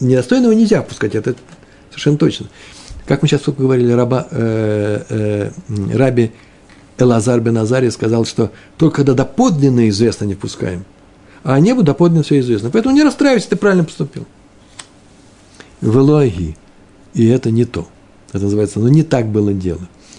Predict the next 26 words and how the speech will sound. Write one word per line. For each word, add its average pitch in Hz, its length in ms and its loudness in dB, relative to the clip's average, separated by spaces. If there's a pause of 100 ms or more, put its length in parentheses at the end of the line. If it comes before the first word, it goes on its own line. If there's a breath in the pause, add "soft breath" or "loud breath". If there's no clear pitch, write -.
Это - 120 -4
называется, 110 500 0 (240 loud breath)
на 107 100 -2
самом 120 300 -2
деле, 107 180 0
ученики, - 500 -6
которые 107 520 -2 (420 loud breath)
не 117 140 2
могли 113 400 2
пройти, 107 680 -2
были 110 300 2
достойны 107 480 -2
того, 110 220 -4
что, - 240 -10 (340 soft breath)
чтобы 107 240 -4
их - 100 -4
впустили, 127 1000 -4 (540 loud breath)
а - 80 -20
ты - 200 -2
зря 104 360 0
их 104 240 -6 (220)
не 107 180 -2
впускал. - 580 -14 (600 loud breath)
Так 139 180 0
объяснили 123 340 2
Раш, 123 360 2